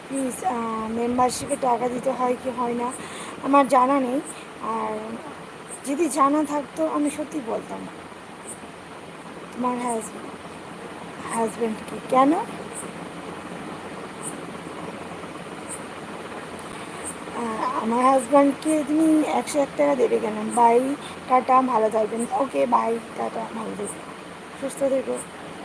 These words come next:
শুভরাত্রি। হুম,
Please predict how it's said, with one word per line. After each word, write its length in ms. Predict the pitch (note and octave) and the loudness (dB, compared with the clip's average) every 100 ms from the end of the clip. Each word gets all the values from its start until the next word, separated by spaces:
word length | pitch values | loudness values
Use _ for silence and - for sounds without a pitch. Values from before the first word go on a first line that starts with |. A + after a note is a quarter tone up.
| - - - - - - - - | -12 -12 -12 -12 -14 -12 -6 2
শুভরাত্রি। 580 | D4 C#4+ A#3 - - - - - - - - - - - - - - - - - - - - - - - - | 8 10 10 6 -8 -8 -14 -14 -14 -14 -14 -14 -14 -14 -14 -14 -14 -14 -14 -14 -14 -14 -14 -14 -14 -14 -6
হুম, 600 | B3+ B3 B3 A#3+ A3+ G#3 | -2 0 0 -2 -2 -6